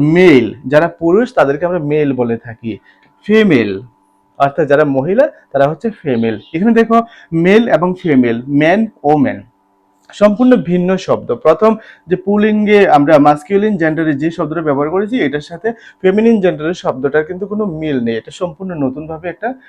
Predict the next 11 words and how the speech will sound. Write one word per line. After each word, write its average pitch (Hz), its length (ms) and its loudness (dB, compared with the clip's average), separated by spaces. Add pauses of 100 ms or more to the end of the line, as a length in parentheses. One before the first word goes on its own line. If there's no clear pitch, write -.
(180)
শব্দ 131 260 -2 (140)
এখানে 123 180 -8 (120)
এসেছে। 123 320 -14 (760)
একই - 200 0
রকমভাবে 220 380 2 (120)
হাজব্যান্ড, 165 480 2 (100)
হাজব্যান্ডকে 160 640 -2
আমরা 156 160 -2
লিখি 151 260 -4
কি? 247 160 -4 (400)
ওয়াইফ। 110 440 2